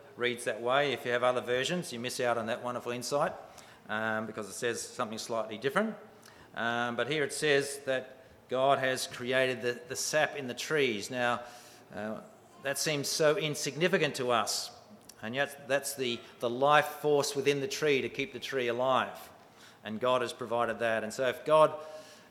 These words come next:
is interested in those little things,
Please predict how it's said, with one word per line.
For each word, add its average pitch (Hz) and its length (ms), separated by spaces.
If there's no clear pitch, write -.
is 123 160
interested 143 440
in 131 100
those 160 320
little 131 180
things, - 520